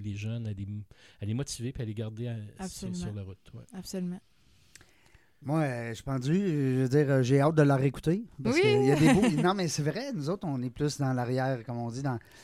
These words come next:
Speaker 3: on entend les brides. Euh, je peux pas recevoir Alain Aubu sans parler de la Chambre de commerce, ton passage qui était là, c'est là d'ailleurs qu'on s'est connus. Euh, <clears throat> moi, je trouve que, écoute,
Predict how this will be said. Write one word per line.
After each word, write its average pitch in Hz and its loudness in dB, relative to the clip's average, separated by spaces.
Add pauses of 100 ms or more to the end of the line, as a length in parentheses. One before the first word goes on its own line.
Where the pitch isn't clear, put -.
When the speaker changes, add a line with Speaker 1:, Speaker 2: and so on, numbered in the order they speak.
(120)
Speaker 3:
on 131 -2
entend 135 -4
les 135 -8
brides. 135 -6 (460)
Euh, 139 4 (680)
je - -14
peux - 4
pas 226 2
recevoir 151 0
Alain 131 -2
Aubu 127 -6
sans 127 -10
parler 131 -8
de 131 -8
la 117 -10
Chambre 131 -10
de 110 -10
commerce, 123 -12
ton 127 -12
passage 131 -8
qui - -10
était 113 -10
là, 151 -2
c'est - -8
là 135 0
d'ailleurs 131 -4
qu'on 131 -14
s'est 117 -14
connus. 135 -6 (440)
Euh, 120 -2 (140)
<clears throat> - -4
moi, 123 -2
je 160 -6
trouve 165 -4
que, 151 -2 (680)
écoute, 131 -6